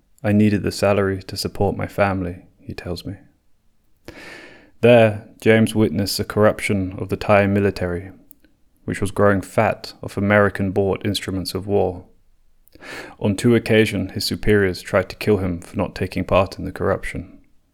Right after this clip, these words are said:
When a vacancy as a malaria researcher became available at a U S hospital, James applied. "What other choice did I have?" he said, alluding to the situation in Surat. The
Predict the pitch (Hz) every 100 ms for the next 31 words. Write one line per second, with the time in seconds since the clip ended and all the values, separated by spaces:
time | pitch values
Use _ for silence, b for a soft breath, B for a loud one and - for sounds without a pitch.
0 | _ _ _ _ _ _ - - B B
1 | B B B B 107 107 104 123 123 117
2 | 104 - 101 95 90 98 95 98 101 107
3 | 104 98 98 123 - 92 82 - 92 92
4 | - 95 - 98 98 104 104 95 92 85
5 | - 98 98 98 - 110 - 95 - 90
6 | 95 - _ _ - 101 95 90 104 98
7 | 87 - - _ _ _ _ _ _ _
8 | _ 107 - 110 107 117 107 107 101 101
9 | 110 104 - - _ _ _ _ _ -
10 | - 95 87 - _ _ 104 101 101 95
11 | 92 92 92 98 - 95 92 - 92 90
12 | 90 92 87 - _ b b b b b
13 | b b b b b _ 101